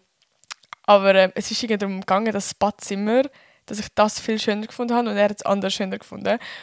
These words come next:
Und er, also das, was wir heute angeschaut haben, ich würde jetzt nicht sagen modern, aber es hat so zum Beispiel bei der alten Wohnung, also nein, bei der ersten Wohnung hat es so einen Boiler oben dran gehabt und so ein silbriges Rohr.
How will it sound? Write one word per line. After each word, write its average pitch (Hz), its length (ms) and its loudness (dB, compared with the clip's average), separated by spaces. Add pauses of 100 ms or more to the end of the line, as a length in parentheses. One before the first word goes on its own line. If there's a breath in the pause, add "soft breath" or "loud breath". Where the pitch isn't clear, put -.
(280 loud breath)
Und 214 320 -2 (560)
er, 247 240 8
also 214 180 0
das, 240 200 -2
was 226 60 0
wir 226 100 4
heute - 180 -2
angeschaut 294 400 2
haben, 302 160 0 (380 loud breath)
ich - 80 -10
würde 208 140 0
jetzt - 140 -2
nicht - 100 -6
sagen 190 200 -2
modern, 170 640 0
aber 185 240 0 (280 loud breath)
es - 140 -4
hat 226 160 -2
so 208 240 2
zum 214 200 -4
Beispiel 202 260 -4
bei 202 120 -10
der 196 120 0
alten 247 280 0
Wohnung, 233 360 2
also 208 160 -2 (100)
nein, 190 160 0
bei 190 60 -4
der - 120 -4
ersten 233 280 2
Wohnung 247 180 0
hat 202 140 -8
es - 80 -4
so 202 60 0
einen 180 160 -4
Boiler 233 440 4
oben 220 180 -2
dran 214 140 -2
gehabt 214 160 -2
und 202 80 -6
so 202 60 -8
ein 185 80 -6
silbriges 190 520 -8
Rohr. 185 320 -2